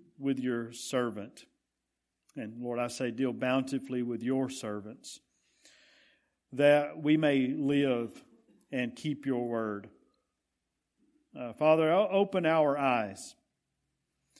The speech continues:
that we may see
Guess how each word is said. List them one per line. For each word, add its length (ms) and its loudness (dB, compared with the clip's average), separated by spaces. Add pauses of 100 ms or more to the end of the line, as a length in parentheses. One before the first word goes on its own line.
(1000)
that 440 6
we 180 4
may 300 4
see 640 -2